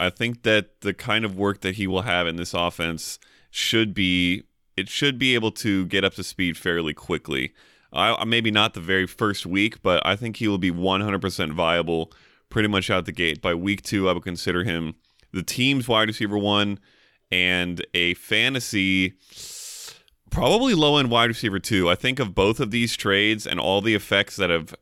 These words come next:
that have been, you know, sifted down to all these players, Emmanuel Sanders being able to go over to the Niners and automatically, in my opinion, be the number one target guy there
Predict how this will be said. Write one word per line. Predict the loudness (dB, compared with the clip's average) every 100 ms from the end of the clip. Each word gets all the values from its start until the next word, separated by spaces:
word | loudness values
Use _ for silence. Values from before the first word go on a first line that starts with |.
| _ -10 -4
that | -2 -2
have | -2
been, | -2 -2
you | -4
know, | -4
sifted | -4 -4 -2 -2
down | -2 0
to | 0
all | 0
these | 0 -4
players, | -4 0 2 2 -2 -12 -20 -20 _ _
Emmanuel | -2 2 2 0
Sanders | -2 0 2 2 0 0 -4 -10 -16 _ -6
being | -2 2
able | 2 0
to | -4
go | 0 2
over | 2 2
to |
the | -2
Niners | 0 2 0 0
and | -2 -2
automatically, | 0 0 0 0 -2 -4 -4
in | -2
my | 0 0
opinion, | -2 -6 -4
be | -2
the | -2
number | 0 -2 0
one | 0 -2 -2
target | -2 0 0 0
guy | -2 -2 0
there | -2 -2 -4